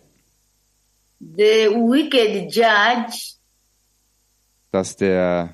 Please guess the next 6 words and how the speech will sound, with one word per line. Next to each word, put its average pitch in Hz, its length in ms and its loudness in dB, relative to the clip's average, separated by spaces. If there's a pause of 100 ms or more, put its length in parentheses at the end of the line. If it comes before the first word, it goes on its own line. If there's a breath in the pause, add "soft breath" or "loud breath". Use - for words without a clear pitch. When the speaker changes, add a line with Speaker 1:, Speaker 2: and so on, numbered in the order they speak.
(120)
Speaker 2:
dass 90 240 -8
der, 87 380 -4 (160)
dieser 90 480 -4
furchtbare 98 760 -4
Richter, 110 480 -6 (960)
Speaker 1:
he, 190 460 -12